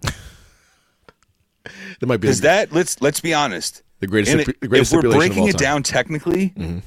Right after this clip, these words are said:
Speaker 2: like technical wrestling,
Speaker 1: Please.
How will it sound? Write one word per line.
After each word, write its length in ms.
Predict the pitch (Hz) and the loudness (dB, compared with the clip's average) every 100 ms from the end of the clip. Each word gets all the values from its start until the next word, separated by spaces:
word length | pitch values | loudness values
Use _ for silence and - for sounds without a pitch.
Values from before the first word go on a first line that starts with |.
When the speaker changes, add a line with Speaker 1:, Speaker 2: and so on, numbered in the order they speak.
| - _ _ _ _ | -16 _ _ _ _
Speaker 2:
like 200 | 120 110 | -2 -2
technical 440 | - 143 143 139 139 | 0 -2 -2 -2 2
wrestling, 540 | 123 131 156 180 185 - _ - - - | 2 0 -2 -2 -2 -6 _ -20 -20 -8
Speaker 1:
Please. 280 | 80 85 | -6 -6